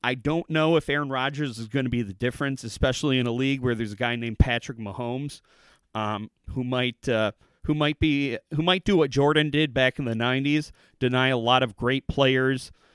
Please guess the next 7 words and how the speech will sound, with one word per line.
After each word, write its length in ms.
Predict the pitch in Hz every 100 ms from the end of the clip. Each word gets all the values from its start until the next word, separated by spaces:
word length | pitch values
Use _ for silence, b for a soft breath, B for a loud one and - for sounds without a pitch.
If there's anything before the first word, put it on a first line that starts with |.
| b _
um, 460 | 120 113 110 104 107 _
Super 340 | - 165 151
Bowls 440 | 143 139 135 143 - 135
during 300 | 131 123 113
this 180 | 113 -
era. 300 | 123 127 131 - _ _ _ _ _ _ _ _ -
So, 380 | - 127 113